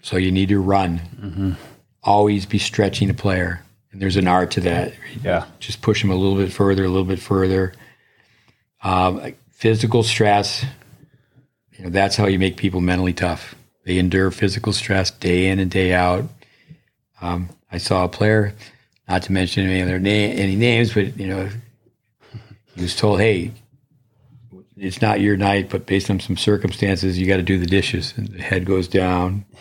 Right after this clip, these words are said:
Speaker 2: <laughs>
Speaker 1: It's like, "No, you gotta be a little tougher than that."
Speaker 2: Yeah.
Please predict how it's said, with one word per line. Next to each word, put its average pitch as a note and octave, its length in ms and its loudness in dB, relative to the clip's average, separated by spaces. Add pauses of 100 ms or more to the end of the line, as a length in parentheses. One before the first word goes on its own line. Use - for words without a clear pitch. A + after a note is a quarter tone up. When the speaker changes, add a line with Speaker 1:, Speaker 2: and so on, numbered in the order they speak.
Speaker 2:
<laughs> A#2 540 0 (340)
Speaker 1:
It's - 100 -20
like, F#2+ 180 -4
"No, F#2 80 2
you G2+ 120 2
gotta - 140 0
be F2+ 100 -2
a G2 60 0
little C2+ 260 2
tougher F#2 320 0
than F#2 160 0
that." F#2 320 0 (1600)
Speaker 2:
Yeah. G#2 380 2